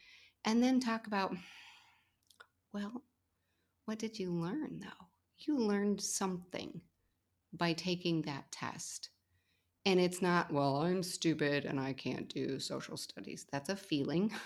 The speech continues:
<laughs> And we need to help guide our kids around that before it becomes their narrative, right? That I'm stupid. And so, you know, you just ask, you pull back and, and ask, "Well,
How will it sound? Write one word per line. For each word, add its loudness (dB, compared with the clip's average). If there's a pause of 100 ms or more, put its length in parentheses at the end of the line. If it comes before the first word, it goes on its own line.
<laughs> -6 (760)
And 6
we 4
need 2
to 0
help -4
guide 0
our 0
kids -2
around 2
that 0
before 2
it 0
becomes 2
their 0
narrative, -2 (720)
right? -6 (500)
That -6
I'm -4
stupid. -8 (640)
And 4 (600)
so, 2 (400)
you 0
know, 4
you 2
just -4
ask, -4
you -4
pull -10
back -6
and, 0
and -6
ask, -8 (160)
"Well, -8